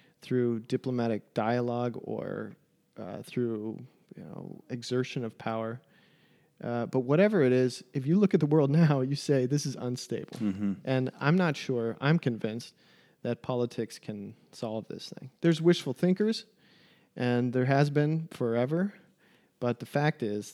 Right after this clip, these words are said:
Speaker 1: that there's been war forever, and there's been unrest, and politics can't really save it.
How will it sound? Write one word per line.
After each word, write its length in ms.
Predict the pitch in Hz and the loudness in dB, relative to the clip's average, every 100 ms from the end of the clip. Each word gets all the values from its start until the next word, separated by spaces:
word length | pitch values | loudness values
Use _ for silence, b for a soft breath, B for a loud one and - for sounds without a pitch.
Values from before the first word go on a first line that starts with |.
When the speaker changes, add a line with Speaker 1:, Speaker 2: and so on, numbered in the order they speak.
| - | -6
Speaker 1:
that 220 | 113 110 | -4 -2
there's 160 | 123 123 | -4 -2
been 200 | 120 113 | -4 -4
war 300 | 117 151 156 | 0 2 2
forever, 600 | - 127 113 107 113 113 | 2 -4 -2 -2 -4 -6
and 120 | 127 120 | -6 -6
there's 120 | 117 | -4
been 140 | 123 | -4
unrest, 640 | 131 147 139 113 113 - - | 0 0 0 -2 -4 -10 -12
and 240 | 123 120 113 | -8 -6 -8
politics 540 | 123 123 - 120 - - | -6 -6 -6 -10 -12 -10
can't 200 | 127 113 | -8 -6
really 180 | 110 113 | -6 -6
save 320 | - - - | -8 -8 -8
it. 140 | - | -10